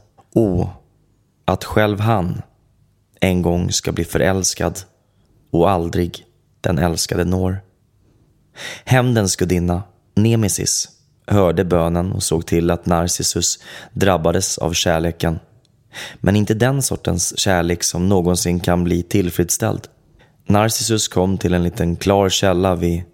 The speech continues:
Donacon i Thespia. Och när han böjde sig ner över källan för att dricka fick han för första gången se sin egen spegelbild i källans vatten. Han försökte röra den vackra ynglingen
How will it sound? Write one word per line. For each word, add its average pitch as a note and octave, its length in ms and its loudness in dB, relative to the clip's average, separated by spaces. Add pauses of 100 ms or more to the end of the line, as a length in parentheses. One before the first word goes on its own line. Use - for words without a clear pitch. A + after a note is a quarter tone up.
(220)
Donacon F2+ 760 0
i F#2 200 -4 (300)
Thespia. F#2 480 -2 (840)
Och F#2 140 4
när F#2+ 120 4
han F2+ 220 0
böjde F#2+ 340 4
sig G#2+ 200 0
ner G2 260 2
över F#2+ 140 2
källan F#2+ 500 0
för F2+ 140 -2
att F2+ 120 -2
dricka G2 520 -2 (640)
fick - 340 -2
han F#2+ 120 2
för F#2 100 -2
första G#2+ 400 0
gången F#2 320 0
se F2+ 260 0
sin F2+ 220 0
egen F2 240 2
spegelbild F2+ 800 0
i F2+ 80 0
källans F2+ 460 0
vatten. F2+ 400 -2 (960)
Han - 180 -4
försökte E2+ 300 -2
röra F#2 380 4
den F2+ 200 0
vackra F#2 300 0
ynglingen F#2 520 0